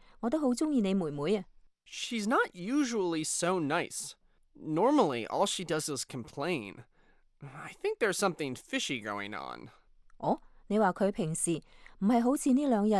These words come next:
Speaker 1: 咁得人鍾意？佢總係鍾意埋怨，咁呢個我就睇唔出啦。你話，"There's something fishy going on"，係咩意思啊？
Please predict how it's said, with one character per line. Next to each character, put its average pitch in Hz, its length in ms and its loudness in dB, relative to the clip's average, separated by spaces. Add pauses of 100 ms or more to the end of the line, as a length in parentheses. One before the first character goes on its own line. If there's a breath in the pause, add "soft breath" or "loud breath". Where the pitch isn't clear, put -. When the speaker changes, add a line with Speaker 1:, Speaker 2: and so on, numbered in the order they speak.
(160)
Speaker 1:
咁 208 280 0
得 269 100 2
人 160 180 -4
鍾 254 200 2
意？ 233 240 0 (560)
佢 254 160 2
總 254 160 2
係 233 280 4
鍾 285 180 0
意 247 120 4
埋 147 260 -2
怨， 208 300 2 (300)
咁 196 120 0
呢 226 120 4
個 214 100 2
我 185 160 0
就 170 160 -2
睇 185 180 0
唔 196 140 2
出 214 140 0
啦。 185 300 -4 (380)
你 180 120 -2
話， 175 240 0 (260 soft breath)
"There's 208 220 2
something 247 580 4
fishy 180 500 -2
going 220 360 2
on"， 233 260 0 (340)
係 247 120 0
咩 302 100 2
意 240 180 2
思 277 280 0
啊？ 185 100 0